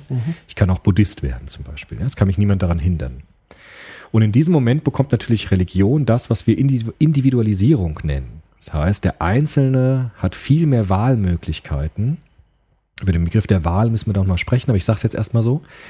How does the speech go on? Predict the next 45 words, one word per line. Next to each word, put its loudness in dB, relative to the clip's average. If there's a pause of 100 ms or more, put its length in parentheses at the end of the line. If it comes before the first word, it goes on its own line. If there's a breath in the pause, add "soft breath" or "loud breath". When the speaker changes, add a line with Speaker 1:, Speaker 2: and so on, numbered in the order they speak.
(280 loud breath)
Speaker 2:
Viel 4
mehr 2
Wahl 2
und 0
Entscheidungsmöglichkeiten, -2
welche 2
Religion 2
er 0
annehmen 0
möchte. -2
Und -2
damit 2
kann 2
er 2
sich -4
auch 0
von 0
den -4
Institutionen 0
distanzieren. 0 (460 soft breath)
Es -8
gibt 0
ja 2
heute 0
dieses 0
berühmte 2
Beispiel, 0
dass 0
Menschen -2
sagen, 2
„Ich -4
bin 4
katholisch, 2
aber“, 2 (560 soft breath)
und 0
dann 4
Speaker 1:
Mhm. -2
Speaker 2:
kommen 2
irgendwelche -2
Papstkritik-Sachen -4
oder -2
Institutionskritiken -6
und -2
so -6
weiter. 0